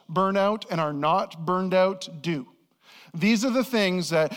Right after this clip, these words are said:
if you don't wanna get to burnout, this is what you do.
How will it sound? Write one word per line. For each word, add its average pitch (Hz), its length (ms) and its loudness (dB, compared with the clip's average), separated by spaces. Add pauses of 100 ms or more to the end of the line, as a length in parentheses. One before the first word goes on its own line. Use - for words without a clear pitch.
if 165 160 -6
you 208 140 0
don't 208 380 0
wanna 220 240 2
get 180 260 0
to 170 100 -4
burnout, 156 460 0
this 160 220 -4
is 156 100 -6
what 143 300 -4
you 151 80 -8
do. 156 240 -2